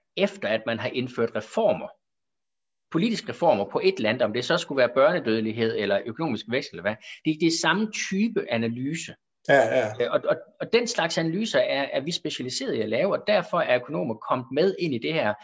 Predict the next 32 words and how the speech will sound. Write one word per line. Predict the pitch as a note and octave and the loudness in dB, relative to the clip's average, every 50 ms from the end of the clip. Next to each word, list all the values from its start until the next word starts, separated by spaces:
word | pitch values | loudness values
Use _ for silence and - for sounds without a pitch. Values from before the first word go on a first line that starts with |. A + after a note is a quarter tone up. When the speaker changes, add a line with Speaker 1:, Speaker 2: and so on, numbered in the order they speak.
| - _ - - - | -20 _ -10 -6 -4
Speaker 1:
selvom | - G3 E3+ C#3+ | -2 0 0 0
det | B2 B2+ | -2 -2
i | A2+ B2 C#3 | -6 -6 -12
virkeligheden | B2 C3 D#3 F#3+ G#3 - B2 A2 A2+ | -12 -4 -2 -2 -2 -2 -6 -6 -6
er | A2 | -6
et | - - | -6 -6
sundhedsspørgsmål. | - - C#3+ D3+ A#2+ F2 - _ - - - _ C2+ - _ _ _ _ _ _ _ _ _ _ _ - | -4 -6 -4 -4 -6 -10 -12 _ -14 -18 -18 _ -20 -20 _ _ _ _ _ _ _ _ _ _ _ -6
Speaker 2:
Så, | - - - D3+ C#3+ C#3+ C#3 C3 C3+ C3 C3 B2+ | -4 2 4 6 8 8 8 10 10 10 10 10
øh, | B2+ B2+ C3 C3 | 8 8 8 6
ja, | B2+ A#2 | 6 4
så | - C#3+ | 4 4
hvordan | C#3 D3 F3+ | 4 6 6
skal | F3 - F3 | 6 6 6
vi | C#3 | 6
runde | D3+ D#3 E3+ E3+ | 8 8 8 8
den | E3+ | 8
her | E3 - D3+ | 8 8 6
af? | E3 E3 - | 4 6 8
Nu | E3+ E3 E3+ | 8 10 10
har | E3+ E3 | 10 8
der | D#3 - C3+ C#3+ | 8 6 6 6
lige | E3+ F#3 | 8 8
været | F3 E3 | 8 8
et, | E3+ D#3+ C#3 C#3 B2+ B2 | 8 8 8 8 8 8
øh, | A#2+ A#2 A2+ A2+ A2 A2+ A2+ - _ _ _ _ _ _ _ _ _ _ _ _ _ _ _ _ _ _ _ _ _ | 8 6 4 4 2 -2 -6 -8 _ _ _ _ _ _ _ _ _ _ _ _ _ _ _ _ _ _ _ _ _
vi | C#3 C#3 | 4 6
optager | C#3+ C#3 - - D#3 B2+ | 6 6 6 6 6 6
her | B2 C#3 C#3 B2 A#2 - - | 8 8 6 6 4 2 0
den | A#2+ A2+ A2+ A2+ A2 | 0 0 0 -4 -4
syvende | A2 - - - - E3 F3 F3+ E3+ B2+ | -4 -2 0 6 8 8 10 10 8 8
januar, | G2+ G#2+ C#3 C3 A2 G#2 G2+ - - A2 | 6 4 4 4 4 4 2 0 -2 -2
øh, | A2 G#2 G2+ G2+ G2 G2 G2 G2 G2 G2 G2 G2+ | 0 2 2 4 2 2 0 0 0 -2 -2 -4